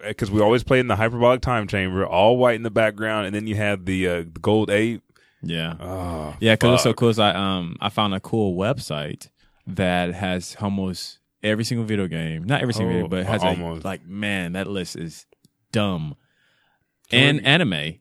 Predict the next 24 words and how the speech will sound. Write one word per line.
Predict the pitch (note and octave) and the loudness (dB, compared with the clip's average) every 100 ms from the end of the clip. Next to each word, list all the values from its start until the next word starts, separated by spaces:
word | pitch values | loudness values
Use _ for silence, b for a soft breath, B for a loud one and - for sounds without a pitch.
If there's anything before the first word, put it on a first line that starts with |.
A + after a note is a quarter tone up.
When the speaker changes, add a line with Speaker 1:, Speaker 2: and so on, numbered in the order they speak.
| _ _ | _ _
Speaker 1:
Do | F2+ | -4
they | G#2 | 0
got | G#2+ G#2+ | 2 0
the, | - F2+ | 0 -2
the | E2 E2+ D#2+ | 0 -2 0
old | F2+ F#2+ | 0 0
Gundam | F#2 G2+ G#2+ G#2+ | -2 -4 -6 -6
that | G#2+ | -6
we | G#2+ | -6
used | G#2 | -8
to | A2 | -10
play? | A2+ A2 A2 G2+ _ | -8 -6 -8 -14 _
Speaker 2:
Yes, | A#2+ G#2 - - - | 0 0 -2 -12 -8
they | G2+ | -2
got | G2+ F#2 | 0 0
a | |
lot | F#2+ G2 | 0 0
of | |
Gundam | F#2+ F#2 F2+ | -2 -2 -2
Speaker 1:
Yeah. | |
Speaker 2:
on | F2+ | -2
there | F2 F2 | -4 -4
as | E2+ | -4
well. | E2 | -6